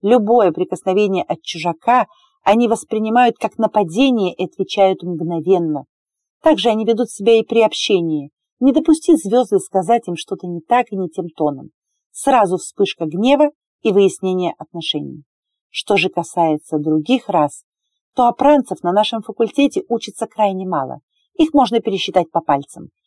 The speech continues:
И если я поначалу нормально с ними общалась, то чем больше проходило времени, тем яснее они давали мне понять: их компания закрыта. Лирианцев в военной академии не училось вовсе,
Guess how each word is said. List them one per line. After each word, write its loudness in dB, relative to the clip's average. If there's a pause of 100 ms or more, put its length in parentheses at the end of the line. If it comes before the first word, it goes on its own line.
(260)
И 0
если 2
я 4
поначалу 2
нормально 0
с -16
ними -4
общалась, 0 (420)
то 2
чем -2
больше 2
проходило -4
времени, 0
тем -4
яснее -2
они -2
давали 2
мне -6
понять: -4 (460)
их 0
компания 2 (160)
закрыта. -6 (640)
Лирианцев 0
в -20
военной 2
академии 0
не -2
училось -8
вовсе, -12